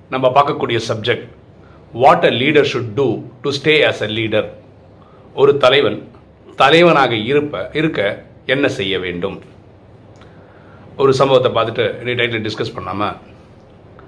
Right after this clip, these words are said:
இந்த கேள்வியை, நம்ம டைட்டில்ல கேட்ட கேள்வியை ஒரு முறை வந்து Infosys-ஓடைய co-founder நாராயணமூர்த்தி அவர்கிட்ட இந்த கேள்வி கேட்டிருக்காங்க. ஒரு தலைவன் தலைவனாக இருக்கிறதுக்கு என்ன செய்யணும்?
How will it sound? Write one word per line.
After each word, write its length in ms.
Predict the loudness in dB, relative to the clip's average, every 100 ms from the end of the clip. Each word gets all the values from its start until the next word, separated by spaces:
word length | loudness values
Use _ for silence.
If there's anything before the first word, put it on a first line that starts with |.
| -20 -20 -20 -4
இந்த 260 | 2 4 4
கேள்வியை, 460 | 4 2 0 -6 -8
நம்ம 160 | -8 -4
டைட்டில்ல 360 | -2 -2 -4
கேட்ட 260 | -4 -4 -4
கேள்வியை 560 | 0 0 0 -2 -4 -6 -10 -20 -20 -12 -4
ஒரு 120 | -2
முறை 240 | 2 2
வந்து 320 | 2 0 -2 -2
Infosys-ஓடைய 880 | -4 0 2 2 0 -2 0 0 2
co-founder 640 | 4 4 0 -2 -2 -4 -8 -20 -20 -20 -18 0
நாராயணமூர்த்தி 840 | 4 4 4 0 -4 -6 -8 -10 -14 -20 -20 -20 0
அவர்கிட்ட 420 | 2 4 0 -2
இந்த 160 | -2 -2
கேள்வி 360 | -2 -4 -6
கேட்டிருக்காங்க. 280 | -10 -10 -6
ஒரு 160 | -6 0
தலைவன் 400 | 0 2 0 2
தலைவனாக 580 | 4 4 4 2 0
இருக்கிறதுக்கு 600 | -2 -4 -4 -6 -6 -4
என்ன 180 | -2 -2
செய்யணும்? 440 | -4 -6 -8 -10